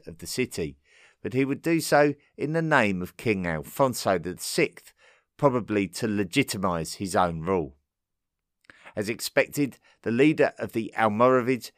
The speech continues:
Yusuf ibn Tashfin, was not about to stand for this turn of events.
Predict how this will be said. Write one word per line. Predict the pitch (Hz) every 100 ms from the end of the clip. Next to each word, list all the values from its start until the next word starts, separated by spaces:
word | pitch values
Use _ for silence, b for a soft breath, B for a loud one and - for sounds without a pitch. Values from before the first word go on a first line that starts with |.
| _ -
Yusuf | 120 123 139 - -
ibn | - 110 135 -
Tashfin, | 139 139 - 110 78 71 _ b b
was | 95 -
not | 117 - 117
about | 92 87 -
to | 92
stand | - 127 110 87
for | - 87
this | 98 -
turn | - 101 82
of | 78
events. | 82 95 90 - -